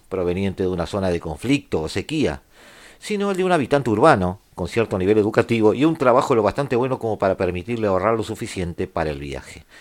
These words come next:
En realidad, no huyen de la pobreza, sino que persiguen la prosperidad. Parecen propuestas equivalentes, pero no lo son.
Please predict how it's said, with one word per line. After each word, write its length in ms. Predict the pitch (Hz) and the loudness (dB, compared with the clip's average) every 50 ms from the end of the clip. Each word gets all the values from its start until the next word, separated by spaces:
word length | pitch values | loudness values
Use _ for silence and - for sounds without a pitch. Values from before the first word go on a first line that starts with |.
| - - | -10 -4
En 80 | 190 | 0
realidad, 420 | 196 185 135 104 104 110 117 - - _ - - - - - _ | 2 4 4 6 6 4 4 2 -2 _ -20 -20 -20 -20 -12 _
no 80 | - 123 | 0 0
huyen 240 | 143 139 131 139 127 | 2 4 2 2 4
de 80 | 131 | 4
la 120 | 123 127 - | 4 4 4
pobreza, 380 | 113 110 131 170 170 - 175 | 2 2 2 2 0 0 -2
sino 240 | 160 - 139 127 120 | -2 -2 -2 -2 -2
que 80 | 107 113 | -2 0
persiguen 480 | - 107 98 - - 156 156 156 143 | 0 0 -2 -2 -4 -4 -4 -2 -2
la 120 | 123 110 - | -2 -2 -4
prosperidad. 540 | 101 95 - - 90 80 80 78 69 64 | -4 -6 -4 -4 -4 -4 -4 -6 -8 -10
Parecen 440 | - - 104 107 - 123 - 147 123 | -4 -4 0 0 0 0 -2 -4 -6
propuestas 720 | - 117 113 110 - 139 135 - - 147 135 135 - - - - - _ - | -4 -4 -4 -2 -2 -4 -4 -2 -2 -2 -2 -2 -4 -10 -18 -20 -20 _ -14
equivalentes, 520 | 113 - 117 113 117 123 175 170 - 165 | -8 -4 0 2 2 2 2 0 -2 -4
pero 240 | 151 - 139 117 123 | -2 -2 -2 -2 -2
no 120 | 135 170 165 | -2 -2 -2
lo 80 | 160 | -2
son. 300 | - - 196 160 92 78 | -2 -2 -2 -4 -4 -8